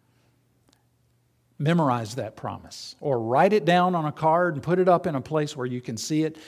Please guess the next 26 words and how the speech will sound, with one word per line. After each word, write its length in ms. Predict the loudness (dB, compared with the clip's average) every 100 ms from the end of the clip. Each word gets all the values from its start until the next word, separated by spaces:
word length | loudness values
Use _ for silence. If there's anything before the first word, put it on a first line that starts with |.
| -20
Think 300 | -2 0 0
about 320 | 2 4 4
it 120 | 4
every 260 | 2 2 2
day. 220 | 2 2
Think 260 | 0 -6 -4
about 240 | 0 0
it 80 | 2
as 160 | 0 -2
you 80 |
go 160 | -2 -2
through 220 | -2 -4
your 120 | -2
day, 280 | 0 2 2
as 140 | 0 -4
you're 80 |
driving 380 | -6 0 0 0
in 120 | -6
the 100 | -6
car. 420 | -8 -4 -2 -2 -6 -20 -20 _
Pray 400 | -18 0 4 4
that 240 | 4 0 0
promise 500 | -4 -2 -2 -2 -4
back 300 | -2 -2 -4
to 100 | -8
God 460 | -8 -8 -10 -12